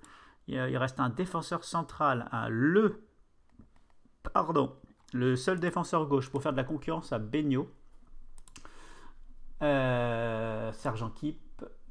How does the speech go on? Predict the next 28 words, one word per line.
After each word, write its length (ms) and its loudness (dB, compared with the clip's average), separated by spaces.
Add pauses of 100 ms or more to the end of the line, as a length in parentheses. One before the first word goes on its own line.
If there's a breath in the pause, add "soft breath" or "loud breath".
(100)
euh, 320 -2 (180)
Mouillette, 540 -4 (480)
Fragison, 800 -2 (340)
euh, 180 -6
Lars 300 0
Eric 240 0
Vol 260 2
est 60 -2
pas 120 -4
pris 300 -4
non 140 -2
plus, 180 -6
un 180 -4
M 140 0
O 120 -2
G. 300 -4 (2250 soft breath)
Jomo 580 6
avec 260 -2
son 200 -6
M 120 -2
O 100 0
D, 200 0
Fury 440 -4
avec 140 -4
son 140 -6
M 160 -2
O 100 -2
D, 680 -2